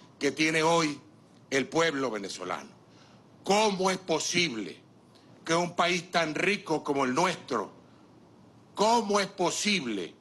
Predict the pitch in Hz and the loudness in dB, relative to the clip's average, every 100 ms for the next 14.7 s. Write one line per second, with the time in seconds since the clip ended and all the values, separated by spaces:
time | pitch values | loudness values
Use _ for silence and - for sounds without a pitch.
0 | - - - - 165 185 - 185 180 196 | -20 -20 -18 -2 0 0 0 0 2 0
1 | 156 - - - - - - - - - | -2 -6 -12 -20 -20 -20 -20 -20 -6 2
2 | 185 180 185 175 170 190 220 180 117 - | 2 2 2 2 4 4 4 2 -2 -8
3 | - _ - - - 170 170 165 156 214 | -18 _ -20 -8 0 2 2 0 -2 0
4 | 208 196 180 190 175 170 190 185 185 180 | 0 0 -2 -4 -2 0 0 0 0 0
5 | 160 190 196 170 160 156 147 160 160 190 | 0 2 2 0 0 0 0 0 0 2
6 | 208 - 107 - - - - - 165 151 | -2 -2 -6 -6 -20 -20 -14 -4 -2 -2
7 | 123 208 185 - 156 165 170 - 175 160 | 0 0 0 -2 0 0 -2 0 0 2
8 | 156 - 170 151 - 143 - 202 165 92 | 0 0 0 0 -2 -2 0 0 0 -4
9 | - - - - - - - - 135 131 | -16 -20 -20 -20 -20 -20 -12 -2 -2 -2
10 | 135 170 147 - - - - 135 127 135 | 0 0 0 -4 -20 -20 -6 -4 -2 -2
11 | 127 135 170 139 123 110 107 120 117 98 | 0 0 0 0 0 -2 -4 -2 -2 -2
12 | 82 - - - 120 135 - 127 175 160 | -8 -14 -20 -10 -4 -4 -2 -2 0 -2
13 | - 107 90 - - - - 208 196 196 | -4 -6 -6 -10 -20 -14 -2 2 2 2
14 | 175 160 190 170 - 101 - | 0 0 -2 -2 -4 -6 -6